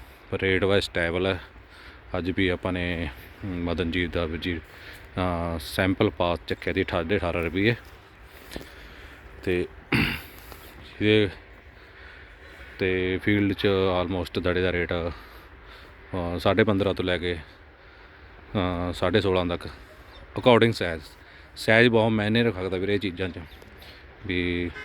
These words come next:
ਕ੍ਰੌਪ ਵਾਈਜ਼, ਅਹ, ਵੀ ਸਾਈਜ਼ ਵਧੀਆ ਹੋਣਾ ਚਾਹੀਦਾ। ਤੇ ਬਾਕੀ ਦੇਖਦੇ ਹਾਂ ਵੀਰੇ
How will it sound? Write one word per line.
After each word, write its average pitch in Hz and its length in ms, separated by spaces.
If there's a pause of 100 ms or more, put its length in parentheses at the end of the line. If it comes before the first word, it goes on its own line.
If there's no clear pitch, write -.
(1120)
ਕ੍ਰੌਪ 107 380
ਵਾਈਜ਼, 101 380
ਅਹ, - 1300
ਵੀ 92 140
ਸਾਈਜ਼ 113 280
ਵਧੀਆ 107 220
ਹੋਣਾ 101 140
ਚਾਹੀਦਾ। 85 340 (2000)
ਤੇ 117 80
ਬਾਕੀ 120 280
ਦੇਖਦੇ 120 360
ਹਾਂ 123 80
ਵੀਰੇ 120 240